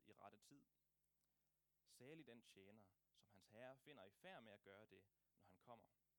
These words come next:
Ja, sandelig siger jeg jer,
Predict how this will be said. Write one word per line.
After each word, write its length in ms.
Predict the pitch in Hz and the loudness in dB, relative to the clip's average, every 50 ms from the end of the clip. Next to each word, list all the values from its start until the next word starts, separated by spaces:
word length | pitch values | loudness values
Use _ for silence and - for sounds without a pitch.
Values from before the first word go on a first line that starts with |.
| - - - - - - - - - - - - - - - - - - - - - - - - - - - - - 107 | -20 -20 -20 -20 -20 -20 -20 -20 -20 -20 -20 -20 -20 -20 -20 -20 -20 -20 -20 -20 -20 -20 -20 -20 -20 -20 -20 -16 -12 -8
Ja, 80 | 104 | -6
sandelig 380 | - - 135 165 208 220 226 - | 0 2 2 4 4 4 2 2
siger 220 | - 120 120 120 | 2 2 2 4
jeg 120 | 117 104 95 | 4 2 0
jer, 120 | 90 - | -2 -4